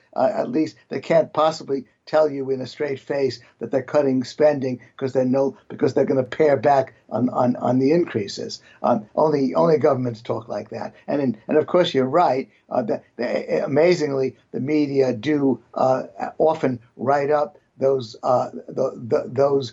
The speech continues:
slow, uh, those decelerations in growth of spending as though they are cuts. Uh, and so, uh, I mean, uh, uh, Trump has completely, really in broad brushstrokes,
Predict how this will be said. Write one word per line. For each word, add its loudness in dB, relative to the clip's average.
slow, 2
uh, -8
those 0
decelerations 2
in -2
growth 2
of -8
spending -2
as 0
though 2
they 0
are 0
cuts. -6
Uh, 2
and 0
so, 4
uh, 2
I 2
mean, -2
uh, -10
uh, -12
Trump 0
has 2
completely, -6
really 2
in -2
broad 2
brushstrokes, 0